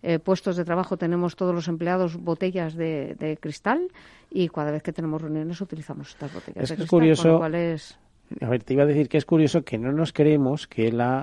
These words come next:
Speaker 2: ah, fíjate, los expertos hace una serie de años, más de veinte años, ya hablaban del gran potencial, eh, de trabajo que hay en todo lo que supone restauración del medio ambiente.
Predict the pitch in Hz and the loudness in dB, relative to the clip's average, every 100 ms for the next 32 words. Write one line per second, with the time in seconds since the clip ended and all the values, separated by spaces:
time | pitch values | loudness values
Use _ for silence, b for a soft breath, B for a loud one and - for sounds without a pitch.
0 | - 120 110 104 101 95 95 95 135 127 | -4 -4 -4 -4 -8 -10 -14 -6 -2 0
1 | 101 101 101 - 147 - 147 139 - 131 | 0 -4 -4 0 0 2 2 2 4 2
2 | 123 110 123 113 107 123 160 - B B | 2 -2 -2 -2 -2 0 0 -2 B B
3 | B B - 135 139 120 135 120 120 131 | B B 2 4 6 6 4 2 0 2
4 | 139 131 131 139 151 151 B B B - | 4 4 6 6 4 0 B B B -2
5 | 120 117 160 175 - 147 120 117 147 143 | 0 4 4 4 2 2 2 2 4 4
6 | 151 147 120 113 110 107 104 104 127 123 | 4 0 -2 0 0 -2 -4 -2 -2 0
7 | 117 117 135 147 127 117 117 143 - 123 | -2 -2 -2 0 0 2 4 4 0 -6
8 | 107 - 139 147 120 - 107 131 143 113 | -6 0 0 2 0 -4 -2 2 2 2
9 | 117 - 117 104 101 135 135 131 113 113 | -2 -2 -2 -2 -2 0 2 2 2 0
10 | 98 90 87 87 - 104 | -2 -8 -10 -10 -12 -14